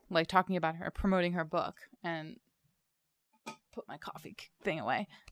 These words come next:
And she was saying how, like, after she had her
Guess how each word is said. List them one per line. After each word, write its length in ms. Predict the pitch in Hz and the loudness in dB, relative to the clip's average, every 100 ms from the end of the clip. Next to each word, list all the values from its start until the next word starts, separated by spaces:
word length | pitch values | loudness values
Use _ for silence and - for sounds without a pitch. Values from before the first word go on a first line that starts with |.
| - | 4
And 400 | 208 196 190 175 | 6 6 4 0
she 160 | - | 0
was 120 | 202 - | 0 2
saying 260 | 185 185 | 2 2
how, 160 | 196 190 | 0 0
like, 260 | 175 160 - | 0 -4 -2
after 260 | 185 180 202 | -2 0 -2
she 140 | 208 | -2
had 220 | 170 175 | -2 -4
her 380 | 170 160 160 175 | -4 -4 -4 -8